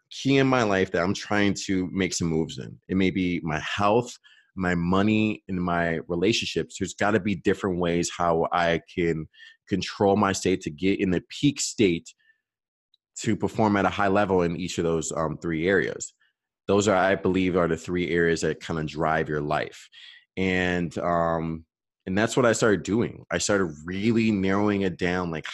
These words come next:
how can I get myself in a peak state at all time and take that momentum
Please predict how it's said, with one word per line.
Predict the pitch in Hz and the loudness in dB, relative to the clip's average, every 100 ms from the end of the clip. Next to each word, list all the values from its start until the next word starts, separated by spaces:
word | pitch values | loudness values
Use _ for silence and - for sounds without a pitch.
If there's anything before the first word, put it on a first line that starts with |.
| - | -2
how | 101 107 | 0 0
can | - 110 | 0 0
I | 95 92 _ - - _ 85 | 0 -2 _ -20 -20 _ 0
get | 107 | 2
myself | 107 104 - 92 - | 4 2 0 -2 -2
in | 87 | -10
a | 80 | -8
peak | - 123 113 | -4 -2 -2
state | - 104 90 | 0 0 2
at | 85 _ | 0 _
all | - 98 110 | 0 2 2
time | - - 90 85 78 76 - - _ _ - | -2 -4 -4 -2 -4 -10 -18 -20 _ _ -6
and | 95 90 90 85 - _ _ _ _ _ _ _ _ _ _ _ - | -4 -2 -2 -4 -8 _ _ _ _ _ _ _ _ _ _ _ -8
take | - 135 117 98 | 0 0 0 0
that | 113 107 98 - - | 4 4 2 -4 -10
momentum | 95 95 92 101 113 110 80 76 73 87 | -2 0 2 2 2 0 -4 -4 -6 -10